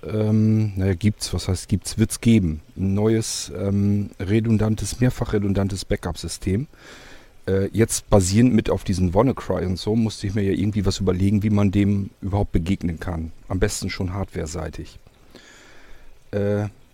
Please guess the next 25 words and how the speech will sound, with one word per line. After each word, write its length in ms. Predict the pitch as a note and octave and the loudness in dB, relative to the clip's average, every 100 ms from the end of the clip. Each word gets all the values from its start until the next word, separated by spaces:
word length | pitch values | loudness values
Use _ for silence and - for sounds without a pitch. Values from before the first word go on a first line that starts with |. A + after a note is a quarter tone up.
| - | -2
ja, 120 | A2+ F#2 D#2 | 2 4 2
und 180 | - F#2 | -6 -2
da 120 | G2+ | -2
brauche 260 | F#2 G2+ G#2+ | 0 0 0
ich 60 | - | 0
bloß 180 | G#2+ | -2
ein 60 | A2 | -2
paar 160 | A2+ G2 | 0 0
Sachen 240 | G#2 G#2 | -2 -4
zusammentun 920 | - E2+ F#2 A2 D3+ - E3 D#3+ D#3 | -4 -2 0 0 -2 -4 -2 0 0
und 160 | A#2 A2 | -2 -4
schon 500 | - A#2+ A#2+ A#2+ A2 | 0 2 2 0 -2
habe 180 | G#2+ | -4
ich 120 | A2 G#2 | -4 -4
ein, 200 | G#2+ - | -4 -2
ein 60 | |
herrliches 500 | G#2 A2+ A2+ - G#2 | -2 0 0 -2 -6
Backup-System, 720 | - B2 - - F#2+ - F#2+ F2+ | -4 -4 -4 -8 -10 -4 -2 0
das 160 | F2 | -2
sehr 100 | F2+ | -6
komfortabel 640 | E2+ F#2 F2 G2+ G#2 F#2 F2+ | -6 -6 -6 -6 -4 -4 -4
zu 160 | - | -6
bedienen 400 | F2 E2 F2 E2+ | -6 -4 -4 -4
ist. 320 | G2 F#3 - - - - - - - - - - - _ _ _ _ - - | -4 -6 -10 -18 -20 -20 -20 -20 -20 -20 -20 -20 -20 _ _ _ _ -20 -8
Ähm, 760 | G#2+ A2 A2 A2 A2 A2 A2 | -2 0 2 4 2 2 -2